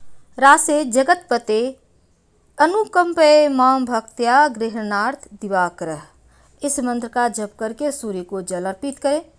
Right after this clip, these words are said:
इसके बाद सीधे हाथ की अंजुरी में जल लेकर अपने चारों ओर छिड़के, फिर जहाँ पर आप खड़े हैं वहीं पर तीन बार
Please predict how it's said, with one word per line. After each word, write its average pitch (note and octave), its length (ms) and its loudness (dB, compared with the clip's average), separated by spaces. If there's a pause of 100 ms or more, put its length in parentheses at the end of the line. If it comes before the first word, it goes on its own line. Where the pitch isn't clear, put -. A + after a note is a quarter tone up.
(440)
इसके F#4+ 280 0
बाद D#4 300 6 (280)
सीधे E4+ 360 0
हाथ E4+ 360 4
की D#4 280 -6
अंजुरी C#4+ 480 0
में D#4 280 -2
जल C4 180 -2
लेकर C4 560 0 (280)
अपने E4 340 0
चारों C4 500 2
ओर B3 240 2
छिड़के, A#3+ 540 -6 (360)
फिर G4 160 2
जहाँ D#4 400 2
पर D4+ 120 4
आप C4+ 280 4
खड़े B3 320 -2
हैं F#4 240 -4 (300)
वहीं D4+ 280 0
पर D#4+ 300 2 (420)
तीन F#4+ 380 -4
बार D4 340 4